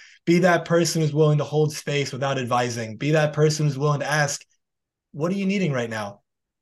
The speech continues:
And do everything you can to, like, help that person. And it seems like you're doing that beautifully with your community.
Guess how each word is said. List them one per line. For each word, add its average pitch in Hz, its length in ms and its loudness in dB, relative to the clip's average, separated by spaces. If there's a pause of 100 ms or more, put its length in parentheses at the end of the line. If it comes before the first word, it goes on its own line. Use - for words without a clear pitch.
And 135 460 -2
do 170 160 4
everything 156 300 2
you 147 100 2
can 151 320 -2
to, 123 100 -8
like, 120 140 -6
help 135 220 -6
that 120 160 -2
person. 117 480 -4 (360)
And 135 180 0
it 123 100 -4
seems 147 180 2
like 135 100 0
you're 139 80 0
doing 139 160 0
that 127 140 -2
beautifully 131 420 -2
with 120 140 -2
your 131 100 -2
community. 117 600 -4